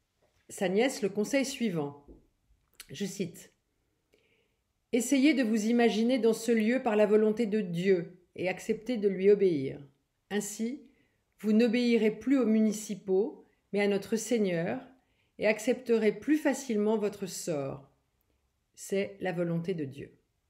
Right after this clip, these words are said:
Autre arme, elle espionne. Elle se montre redoutable, comme si elle avait fait cela toute sa vie et pris des leçons auprès de monsieur de Beaumarchais. Elle est prête à tout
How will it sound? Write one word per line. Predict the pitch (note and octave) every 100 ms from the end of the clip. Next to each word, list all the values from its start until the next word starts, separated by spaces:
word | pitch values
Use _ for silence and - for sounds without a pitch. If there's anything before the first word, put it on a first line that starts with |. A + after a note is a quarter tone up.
| _ _ _ _ _ - _ _ _ - _ _ _ _ _ _ _
Autre | C4+ D#4 - -
arme, | F3+ D#3+ D3 C3+ - -
elle | E3
espionne. | A#3 - - D#3+ C3 B2+ C3+ C3 _ _ _
Elle | G#3+
se | G#3 -
montre | C4+ F4 -
redoutable, | A3+ C#4+ B3+ B3+ - E3+ D#3 D#3 D3+ - _ _ _
comme | C4 B3+
si | -
elle | D4
avait | C4+ C4+ B3+
fait | C#4 - - D4+
cela | D4 - C#4+ D#4
toute | D#4 C#4+
sa | - C4+
vie | A3 C4 D#4+ F4 - _ _
et | G#3+
pris | - D4
des | A3+ A#3
leçons | G3+ - D4
auprès | C4+ - B3+
de | G#3+
monsieur | A3 A3 C#4
de | G#3+
Beaumarchais. | G3+ B3 A3 - - D3+ - - _ _ _ _ _ _ _ -
Elle | G#3+
est | B3
prête | - D#4
à | A3
tout | - - - C4 D#4 -